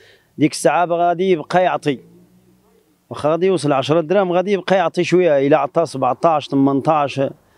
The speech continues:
حتى العشرين في، في القنطرة غادي يكون شوية مزيان. الزيتون، الزيتون ديال من زاوية الش-، الشيخ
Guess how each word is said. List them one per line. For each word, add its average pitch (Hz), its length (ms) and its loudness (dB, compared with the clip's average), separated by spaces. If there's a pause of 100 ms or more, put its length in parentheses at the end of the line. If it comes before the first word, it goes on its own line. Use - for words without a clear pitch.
(120)
حتى - 140 0
العشرين 160 440 0
في، 143 420 0
في 127 100 -6
القنطرة 202 600 0
غادي 220 220 -4
يكون 226 240 -2
شوية 208 220 2
مزيان. 135 380 0 (1000)
الزيتون، 135 680 0 (140)
الزيتون 143 440 0
ديال 170 640 2
من 156 160 2
زاوية 156 440 2
الش-، - 360 -4
الشيخ 208 460 0